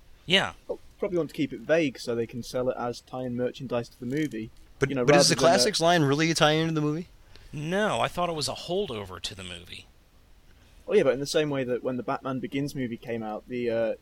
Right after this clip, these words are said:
Speaker 2: the Batman and all the kind of four horsemen sculpts of Batman that, uh, they'd done were sold, you know,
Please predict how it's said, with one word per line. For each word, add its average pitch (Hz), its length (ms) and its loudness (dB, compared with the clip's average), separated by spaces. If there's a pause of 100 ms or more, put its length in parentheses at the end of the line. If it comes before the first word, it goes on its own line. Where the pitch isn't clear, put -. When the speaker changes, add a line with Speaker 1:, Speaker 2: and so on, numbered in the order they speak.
Speaker 2:
the - 60 -18
Batman 120 580 -4 (400)
and 117 480 -4
all 127 140 0
the 123 80 -2
kind 123 180 -6
of 113 80 -8 (580)
four 127 180 0
horsemen 123 460 0
sculpts - 420 -6
of 117 140 -10 (280)
Batman 123 400 -4
that, 120 160 -2 (300)
uh, 120 200 -2
they'd 127 200 -2
done 127 220 -2
were 123 80 -6
sold, 123 480 0
you 135 100 -8
know, 117 220 -4